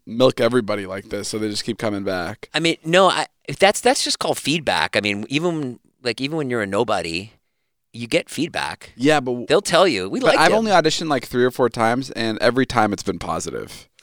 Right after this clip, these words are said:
Speaker 2: Well, they're good. I
Speaker 1: Y-,
Speaker 2: mean,
Speaker 1: you know, I
Speaker 2: I
Speaker 1: got
Speaker 2: don't think you're a shit actor at all, actually.
Speaker 1: You know, I got one role.
Speaker 2: Which one?
Speaker 1: I got, when I first moved out here, I got a Samsung commercial.
Speaker 2: You
Speaker 1: I,
Speaker 2: did?
Speaker 1: Yeah, I booked a national commercial for Samsung.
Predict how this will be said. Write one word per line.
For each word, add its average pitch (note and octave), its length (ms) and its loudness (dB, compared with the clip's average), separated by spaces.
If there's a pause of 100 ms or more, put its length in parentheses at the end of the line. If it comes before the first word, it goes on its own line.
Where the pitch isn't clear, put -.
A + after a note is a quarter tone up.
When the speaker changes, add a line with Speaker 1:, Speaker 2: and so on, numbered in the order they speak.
(380)
Speaker 2:
Well, F#3+ 160 0
they're A#3+ 240 0
good. D#4 460 -2
I D3+ 60 -2
Speaker 1:
Y-, - 20 0
Speaker 2:
mean, F3+ 220 2
Speaker 1:
you C3 60 4
know, E3+ 120 6
I F#3 40 8
Speaker 2:
I F#3 40 6
Speaker 1:
got - 140 8
Speaker 2:
don't C#4+ 120 2
think C#4 180 -2
you're A3+ 120 2
a G3 40 4
shit G3 180 0
actor F#3 320 -2
at A#2 80 -4
all, B2+ 180 -2
actually. G2 320 -2
Speaker 1:
You D3+ 40 2
know, D#3 60 4
I E3+ 80 4
got C#3+ 180 6
one A#2+ 200 2
role. A2 440 0 (160)
Speaker 2:
Which F#3+ 220 -6
one? A2+ 240 -6 (120)
Speaker 1:
I A#2+ 120 0
got, A#2 320 2
when A2+ 180 -2
I G#2+ 60 -2
first - 320 -2
moved A2+ 220 -4
out A2 160 0
here, A#2 160 -4
I G#2 60 -2
got G2 160 -2
a - 20 -6
Samsung A2 560 -4
commercial. G2 580 -8 (400)
Speaker 2:
You A#2+ 120 -4
Speaker 1:
I, G2 60 -2
Speaker 2:
did? G2+ 340 -6
Speaker 1:
Yeah, A2 140 4
I G#2+ 40 4
booked A2 240 -4
a A2 40 0
national G#2+ 420 -4
commercial A2+ 380 -6
for A#2 100 -12
Samsung. G#2 580 -4